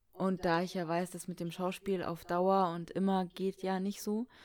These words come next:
Und ich bin ja schon so weit, dass ich sage, ich möchte mich davon nicht abhängig machen.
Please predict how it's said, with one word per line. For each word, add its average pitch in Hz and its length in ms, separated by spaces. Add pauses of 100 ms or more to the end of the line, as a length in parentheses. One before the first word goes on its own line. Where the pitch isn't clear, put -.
(180)
Und 185 60
ich - 120
bin 190 140
ja 196 80
schon 185 180
so 175 120
weit, 180 200
dass 175 140
ich 165 100
sage, 170 440 (800)
ich - 100
möchte 175 280
mich 170 160
davon 165 320
nicht 165 180
abhängig 180 420
machen. 208 300